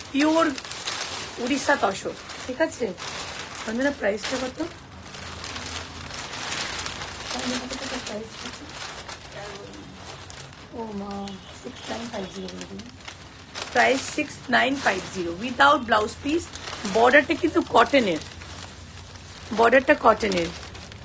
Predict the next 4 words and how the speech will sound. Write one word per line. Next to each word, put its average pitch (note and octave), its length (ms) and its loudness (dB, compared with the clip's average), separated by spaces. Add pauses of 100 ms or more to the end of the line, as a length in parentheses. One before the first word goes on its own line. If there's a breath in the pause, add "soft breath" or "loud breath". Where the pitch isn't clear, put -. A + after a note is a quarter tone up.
(1300)
সুজাতা A#3+ 460 6
হালদার A3 340 6
is G#3+ 140 0
watching। G#3 480 2